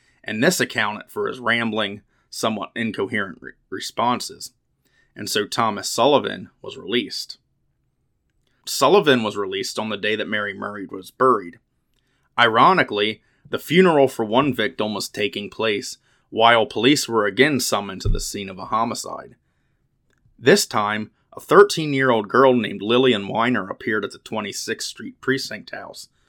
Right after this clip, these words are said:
Her mother, thirty-three-year-old Lena Weiner,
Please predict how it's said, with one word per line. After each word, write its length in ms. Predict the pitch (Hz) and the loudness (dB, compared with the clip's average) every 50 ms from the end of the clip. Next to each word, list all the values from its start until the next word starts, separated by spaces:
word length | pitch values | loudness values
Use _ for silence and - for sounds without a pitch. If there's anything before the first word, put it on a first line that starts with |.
| _ _ _ _ _ _ _ _ _ | _ _ _ _ _ _ _ _ _
Her 180 | _ - 127 117 | _ 0 2 4
mother, 520 | 113 127 170 202 151 139 123 123 127 127 _ _ _ _ _ _ _ | 6 8 8 8 8 8 6 6 4 0 _ _ _ _ _ _ _
thirty-three-year-old 960 | _ - 160 180 180 160 127 - 143 160 170 151 127 123 127 120 110 107 101 | _ 4 6 6 6 6 2 0 -2 -2 0 2 4 4 4 4 4 2 0
Lena 300 | 101 113 139 156 160 131 | 2 2 2 2 2 0
Weiner, 540 | 104 95 90 92 98 98 98 101 98 - | -2 -2 -6 -10 -10 -10 -8 -10 -10 -10